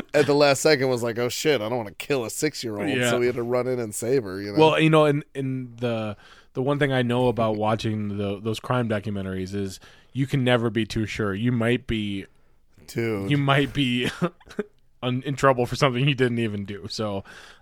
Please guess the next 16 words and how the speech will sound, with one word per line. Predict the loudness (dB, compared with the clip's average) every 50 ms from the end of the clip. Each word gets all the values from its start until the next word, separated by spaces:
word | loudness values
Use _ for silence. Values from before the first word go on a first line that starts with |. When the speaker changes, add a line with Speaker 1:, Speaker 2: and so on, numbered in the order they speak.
| -12
Speaker 2:
No, | -8 -4 -2 -2 -2 -2
forget | -4 -4 -2 -2 -2 0 2 4 6 6 6 6 4 2
that, | 2 4 4 4 2 0 -2
bro. | -4 -4 -4 -4 -4 -6 -6
You, | -6 -2 0 4 6 8 8
I | 8 8 8
mean, | 8 8 8 8 8 6 2 -2 0 6
I | 6 8 8
think | 8 6 4 4 6
we | 6 4 4
can | 4 4 2 4
both | 6 4 4 4
agree, | 2 2 4 4 4 4 4
but | 4 2 2 2
you're | 2 2 2
definitely | 4 4 2 2 2 0 -2 -4 -2 -2 -2 -2 -2 -2 -2 -4 -4 -8